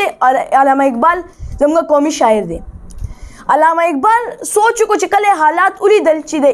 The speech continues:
انډیا، آه، مسلمانانو باندې زور راځي، مسلمانان تنګي برټش او انډیا، نو هغه سوچ وکړو چې موږ ځان له ولې بل ملک نه جوړو؟ موږ ځان له بل ملک ولې نه جوړو چې هغې به پاکستان نومي، مطلب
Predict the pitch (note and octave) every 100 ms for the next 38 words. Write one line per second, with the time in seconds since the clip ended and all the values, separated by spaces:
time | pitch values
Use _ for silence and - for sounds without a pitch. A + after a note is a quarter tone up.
0 | D4 D4 E4 G4 - - _ _ _ C4+
1 | C#4 C4 C4 C#4 D#4 D4+ D#4+ F4+ G4 F4
2 | D#4+ D#4 D#4+ G4 F#4 D#4 D4+ F#4+ D#4 C#4+
3 | C#4 C#4+ E4+ F#4 D#4 C#4+ D4 G#4+ G#4+ -
4 | _ A#3+ F4+ G4+ - D#4 C4+ D4 F4 D#4
5 | - _ - C4+ C#4+ G#4+ - A4 A4 G4
6 | D4+ E4+ F#4+ F4+ E4+ - _ A#3+ F4 G4+
7 | G4 F#4 G#4+ F4+ - - D4+ D4+ C#4+ C4+
8 | A3+ G#3 F3 F3 - - - A3 F#4+ G4+
9 | G4 G4+ E4+ F#4+ G4 G#4 F#4+ G#4 G#4 G4+
10 | F#4+ G4 F4+ D4+ F4 F4+ E4+ D#4 C#4+ D4+
11 | - F#4+ F#4 F#4+ G4+ D4+ C#4 F4+